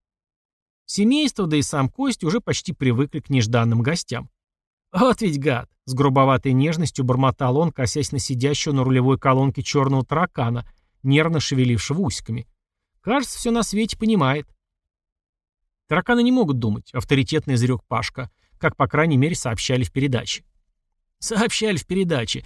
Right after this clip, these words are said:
Я не далее, как час назад сам видел, как они играли в футбол, а без мозгов, извини меня, делать это довольно трудно». «Наша сборная вон без мозгов играет», задумчиво отозвался Пашка.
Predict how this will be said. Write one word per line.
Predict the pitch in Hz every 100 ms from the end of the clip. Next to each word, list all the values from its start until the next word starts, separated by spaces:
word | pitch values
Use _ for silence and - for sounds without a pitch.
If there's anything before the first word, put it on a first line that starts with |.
| -
Я | - 180
не | 240
далее, | 233 240 226
как | 233
час | - 233 -
назад | 226 226 220
сам | - 240 220
видел, | 220 214
как | 202
они | 214 220
играли | 214 220 214
в | -
футбол, | 240 208 208 113 -
а | 143
без | 147 160
мозгов, | 165 156 147 220 214
извини | 156 147 151
меня, | 147 127
делать | 123 185 190
это | 190
довольно | 180 160 143 170
трудно». | - 180 127 147 - _ _ _ _ _ _ _ _ _ -
«Наша | 151 143 -
сборная | 139 143 147 135
вон | 131 127
без | 127
мозгов | 139 135 127 113
играет», | 139 135 143 190 - -
задумчиво | 127 127 131 - 127
отозвался | 131 123 120 117 -
Пашка. | 113 113 - 127